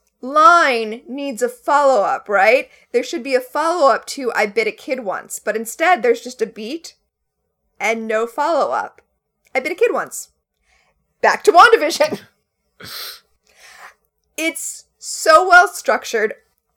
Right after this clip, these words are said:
It's definitely, in my opinion, the best joke in this episode.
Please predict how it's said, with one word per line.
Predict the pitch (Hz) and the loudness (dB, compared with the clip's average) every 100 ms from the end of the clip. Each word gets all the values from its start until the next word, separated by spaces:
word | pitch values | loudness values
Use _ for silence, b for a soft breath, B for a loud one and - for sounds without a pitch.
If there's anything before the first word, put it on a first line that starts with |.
| _ | _
It's | 269 214 | -8 -6
definitely, | 214 254 247 262 262 247 233 - | 2 4 4 0 -4 -2 -4 -6
in | 233 | -6
my | 226 | -4
opinion, | 208 208 240 214 | -4 -6 -8 -8
the | 202 | -4
best | 202 - - | -4 -6 -4
joke | 214 196 - _ _ | -2 -2 -6 _ _
in | 208 220 214 | -10 -10 -6
this | 185 - | -6 -6
episode. | - - - - - - | -14 -16 -14 -14 -16 -18